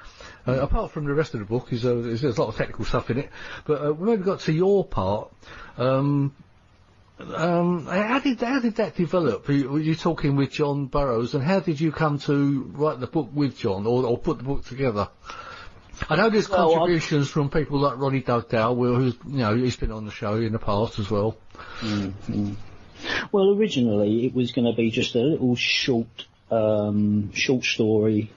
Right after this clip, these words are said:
Speaker 2: just from John's, uh, perspective, and on the,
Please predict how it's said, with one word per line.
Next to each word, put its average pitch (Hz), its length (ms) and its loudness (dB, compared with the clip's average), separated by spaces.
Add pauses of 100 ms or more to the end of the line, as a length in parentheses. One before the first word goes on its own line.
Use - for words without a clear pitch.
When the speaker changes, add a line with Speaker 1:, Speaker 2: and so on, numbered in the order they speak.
Speaker 2:
just - 300 -2 (600)
from 107 580 0 (400)
John's, 113 840 2
uh, 104 380 2
perspective, 110 720 -2 (340)
and 117 120 2
on 113 240 4
the, 110 300 0